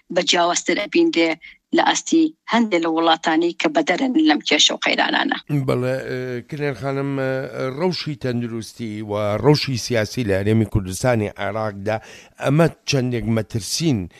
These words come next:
Speaker 2: ئەم ڕەوشەی کە ئێستا هەیە بۆ سەر ئایندەی هەرێم. زۆرێک، زۆرێک لە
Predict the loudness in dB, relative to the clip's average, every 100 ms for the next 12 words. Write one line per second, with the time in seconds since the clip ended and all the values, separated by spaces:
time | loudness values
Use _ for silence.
0 | -20 _ -4 -4 -4 -8 -8 -8 -8 -6
1 | -6 -2 -2 0 -2 -2 -2 -4 -14 -6
2 | -2 2 2 0 -2 0 0 0 0 -2
3 | -2 -2 -4 -2 2 2 2 -4 -20 -20
4 | -6 0 2 2 -4 -4